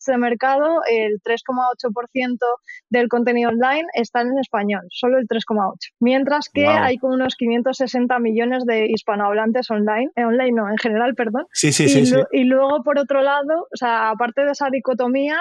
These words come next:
Speaker 1: está el nivel de inglés medio de los hispanohablantes, que viene a ser medio bajo.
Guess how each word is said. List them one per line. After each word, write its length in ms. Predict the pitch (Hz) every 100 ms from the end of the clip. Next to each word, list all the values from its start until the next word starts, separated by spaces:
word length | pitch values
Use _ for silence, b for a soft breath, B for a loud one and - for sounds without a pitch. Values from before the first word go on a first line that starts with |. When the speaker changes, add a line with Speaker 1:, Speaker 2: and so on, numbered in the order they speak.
| 359
Speaker 1:
está 400 | 233 220 - 262 -
el 160 | 247 247
nivel 280 | 233 240 247
de 80 |
inglés 280 | 254 262 262 247
medio 360 | 254 262 294
de 80 | 262
los 180 | 233 -
hispanohablantes, 760 | 226 - 214 208 277 311 214 196
que 80 | 214
viene 200 | 220 240
a 40 |
ser 160 | 254 247
medio 280 | 233 214 196
bajo. 280 | 180 -